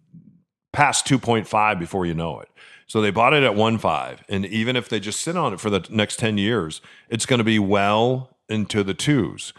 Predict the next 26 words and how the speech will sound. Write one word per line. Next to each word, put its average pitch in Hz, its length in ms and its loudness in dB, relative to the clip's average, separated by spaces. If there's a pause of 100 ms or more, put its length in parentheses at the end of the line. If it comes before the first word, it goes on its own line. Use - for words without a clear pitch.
(200)
So 123 260 4
it 120 40 4
was 120 140 4
a 113 40 2
good 117 160 0
time 117 220 0
to 95 40 0
buy 92 140 2
that 78 180 -2
house. 62 300 -10 (340)
Think 214 360 2
if 139 160 0
people 175 220 0
are 196 220 4
selling 151 320 2
homes 135 320 2
right 113 160 2
now, 98 340 0 (160)
it's, 117 200 -2
they're, 120 360 2 (300)
it's 131 200 -2
'cause 139 220 0
they 131 160 4
need 135 280 2
to, 69 220 -8 (160)
right? 113 400 0